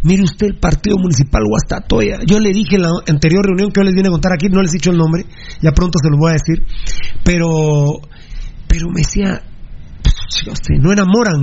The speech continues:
esa es la palabra de él. <laughs> Pero si usted nos ve y nos escucha, claro, me dice, "Miren, ustedes tienen, es increíble, tienen razón en todo".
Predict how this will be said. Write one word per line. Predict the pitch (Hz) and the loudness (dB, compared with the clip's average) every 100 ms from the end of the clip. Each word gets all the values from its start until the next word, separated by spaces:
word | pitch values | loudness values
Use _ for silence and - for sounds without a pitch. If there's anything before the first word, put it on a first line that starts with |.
| 190 | -2
esa | 226 190 226 | -2 0 0
es | |
la | 208 | 0
palabra | 180 196 190 | 0 0 -2
de | 196 | -2
él. | 175 | 0
<laughs> | - - 170 - - - - - - 170 | 0 2 0 -2 -6 -8 -4 -4 0 0
Pero | 156 | 0
si | 151 | 0
usted | 226 | 0
nos | 240 | 0
ve | 208 | 0
y | 240 | 2
nos | 185 | 0
escucha, | 151 262 196 - | 0 -2 -2 0
claro, | 196 - 202 | -2 0 0
me | 196 | 2
dice, | 175 | 2
"Miren, | 214 214 | 2 2
ustedes | - 226 208 - | 0 0 0 0
tienen, | 226 247 - - - - - | -2 -2 -6 -6 -8 -6 -2
es | - | 0
increíble, | 277 240 226 220 277 208 | 0 0 0 0 -2 0
tienen | 240 262 | 0 2
razón | 220 180 247 | 0 0 0
en | 240 170 | -2 2
todo". | 269 196 143 | 0 0 -6